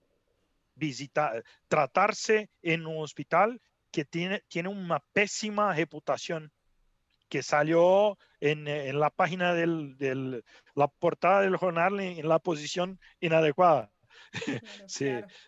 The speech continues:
Speaker 1: ah,
Speaker 2: Sí, o sea, un,
Speaker 1: tuvimos
Speaker 2: con un
Speaker 1: muchos
Speaker 2: escándalo, por
Speaker 1: hospitales,
Speaker 2: ejemplo.
Speaker 1: muchos hos-, por ejemplo, tuvimos muchos problemas con hospitales en Brasil por fuego, por error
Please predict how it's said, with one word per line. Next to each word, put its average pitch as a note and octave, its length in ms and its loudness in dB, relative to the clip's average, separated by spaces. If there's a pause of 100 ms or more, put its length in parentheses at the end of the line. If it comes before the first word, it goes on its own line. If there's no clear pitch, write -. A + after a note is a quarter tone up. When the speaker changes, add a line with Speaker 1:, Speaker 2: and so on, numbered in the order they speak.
(140)
Speaker 1:
ah, A2 260 -4
Speaker 2:
Sí, - 80 -8
o G#3+ 140 -12
sea, A#3 80 -12
un, - 20 -8
Speaker 1:
tuvimos G#3 320 -8
Speaker 2:
con A#3+ 120 -10
un A#3 40 -10
Speaker 1:
muchos A#3+ 260 -6
Speaker 2:
escándalo, B3+ 180 -6
por G#3 40 -14
Speaker 1:
hospitales, D#3+ 320 -4
Speaker 2:
ejemplo. D3+ 260 -16
Speaker 1:
muchos F3+ 260 -12
hos-, - 220 -10 (1600)
por A#2 160 -8
ejemplo, C3+ 460 -4 (220)
tuvimos D#3 440 -8
muchos G3 280 -8
problemas F3 400 -2
con E3 160 -6
hospitales E3 640 -4
en C#3 120 -12
Brasil F#3+ 500 -6 (540)
por C#3 140 -4
fuego, G#3+ 500 0 (520)
por E3+ 200 -2
error G3 480 2